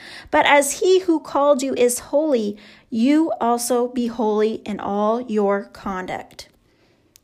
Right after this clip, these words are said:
We were ignorant without Christ. With Christ, he gives us wisdom. We get wisdom through reading the word. Okay, I know I'm, like, repeating this and I'm, like, being redundant, but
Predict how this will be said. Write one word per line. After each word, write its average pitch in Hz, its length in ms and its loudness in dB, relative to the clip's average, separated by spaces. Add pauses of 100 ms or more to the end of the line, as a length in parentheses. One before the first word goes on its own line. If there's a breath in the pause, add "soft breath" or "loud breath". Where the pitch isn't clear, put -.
(140)
We 226 180 2
were 233 140 6
ignorant 262 720 -2
without 202 340 -2
Christ. - 560 -4 (100)
With - 200 -4
Christ, 247 540 -4
he 214 140 -8
gives 208 300 -6
us 196 180 -8
wisdom. 190 600 -6 (100)
We 220 140 -4
get 196 240 -2
wisdom 220 480 -2
through 208 200 -6
reading 226 480 -6
the 202 100 -6
word. 190 340 -2
Okay, 254 260 0
I 220 140 2
know 254 160 2
I'm, 349 240 4
like, 277 320 4 (480 loud breath)
repeating 359 600 4
this 294 320 6
and 262 200 2
I'm, 277 200 6
like, 277 440 2 (260)
being 311 260 2
redundant, 294 720 6
but - 420 4